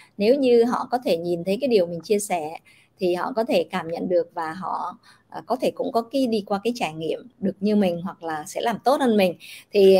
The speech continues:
mọi người bắt đầu với một cái ý tưởng như vậy ấy, thì cái chuyện chia sẻ nó là một cái rất là, rất là, rất là đáng quý. Thì, à, thì tự nhiên nó đưa mình ở một cái cảm, cảm, cảm, cảm giác rất là tự nhiên và,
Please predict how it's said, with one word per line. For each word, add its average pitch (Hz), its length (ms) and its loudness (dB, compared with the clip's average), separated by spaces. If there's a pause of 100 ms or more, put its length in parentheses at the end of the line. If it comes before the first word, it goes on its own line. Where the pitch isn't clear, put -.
(140)
mọi 190 180 2
người 196 160 8
bắt - 180 4
đầu 196 200 8
với 196 120 2
một 269 140 0
cái 226 100 0
ý 269 80 -2
tưởng 196 240 6
như 214 140 2
vậy 180 200 2
ấy, 220 140 2
thì 240 140 2
cái 277 100 -4
chuyện 214 180 0
chia 226 160 4
sẻ 208 300 0
nó 202 80 -2
là 233 180 -2
một 170 220 -10
cái 202 140 -2
rất 294 120 -2
là, 226 180 -2
rất 202 100 -4
là, 220 280 -4
rất 226 80 0
là 214 140 -2
đáng 180 300 -6
quý. 240 240 2 (520)
Thì, 196 200 4
à, 180 440 0 (120)
thì 220 80 0
tự 196 160 2
nhiên 226 320 4
nó 247 100 4
đưa 240 200 8
mình 190 160 0
ở 170 100 -6
một 165 160 -14
cái - 120 -18
cảm, 180 160 -4 (360)
cảm, 170 220 -4 (160)
cảm, 170 180 -8 (160)
cảm 170 220 -6
giác 226 280 -4
rất 330 100 -4
là 226 160 -2
tự 185 60 -2
nhiên 220 440 2
và, 170 340 -2